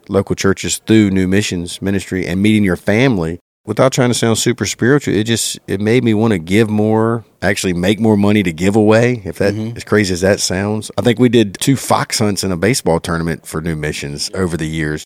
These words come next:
Speaker 1: We've been doing that now for five or six years, and it, it's blessed my heart.
Speaker 2: I do know in your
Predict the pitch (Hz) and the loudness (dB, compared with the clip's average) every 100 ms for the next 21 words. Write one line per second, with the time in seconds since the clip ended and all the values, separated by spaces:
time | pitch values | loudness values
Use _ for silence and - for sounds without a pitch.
0 | - 101 101 104 101 101 87 95 92 90 | -10 -6 -2 2 2 2 0 -2 -2 -2
1 | - 90 82 - - 95 87 - 92 - | -2 -4 -4 -8 0 2 2 -2 -8 -6
2 | 98 117 85 80 - 85 - - 87 95 | -2 -2 -2 -6 -8 -10 -12 -2 0 2
3 | - 82 76 82 95 - - 117 147 147 | 0 -4 -4 -2 -2 -6 -2 0 2 2
4 | 127 113 113 120 110 | 0 2 4 4 4